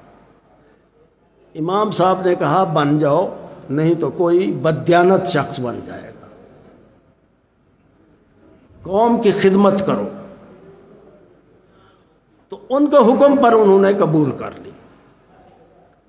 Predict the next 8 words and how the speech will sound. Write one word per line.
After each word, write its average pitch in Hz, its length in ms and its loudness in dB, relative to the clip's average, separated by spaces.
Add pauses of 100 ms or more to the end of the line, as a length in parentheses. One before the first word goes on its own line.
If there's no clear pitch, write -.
(880)
अब 269 240 -4
हमारे 240 420 4
क्रिमिनल 254 520 2
लॉ 220 340 4
में 190 540 0 (1300)
बहुत 233 680 0
आसानियां 160 680 2
हैं। - 360 -14